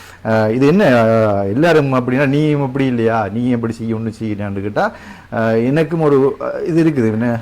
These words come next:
அவர்ட்ட பேர் என்னடாப்பா, ஒரு அண்ணா வந்து இத்தாலியிலேருந்து, அஹ், இத்தாலியா, கொடன்லேருந்து, அவர் சொல்லியிருந்தாரு, பதினையாயிரம் ரூபா காசு அனுப்பி சொல்லியிருந்தாரு ஒரு ஆறு ஏழு மாசத்துக்கு முதல், ம், "தம்பி,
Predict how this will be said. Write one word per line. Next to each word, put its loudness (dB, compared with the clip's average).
அவர்ட்ட -4
பேர் -2
என்னடாப்பா, -4
ஒரு 0
அண்ணா 2
வந்து 4
இத்தாலியிலேருந்து, 0
அஹ், -10
இத்தாலியா, -2
கொடன்லேருந்து, 0
அவர் 0
சொல்லியிருந்தாரு, 2
பதினையாயிரம் 0
ரூபா 4
காசு 2
அனுப்பி 0
சொல்லியிருந்தாரு -2
ஒரு 0
ஆறு 2
ஏழு 0
மாசத்துக்கு -2
முதல், -2
ம், -6
"தம்பி, 0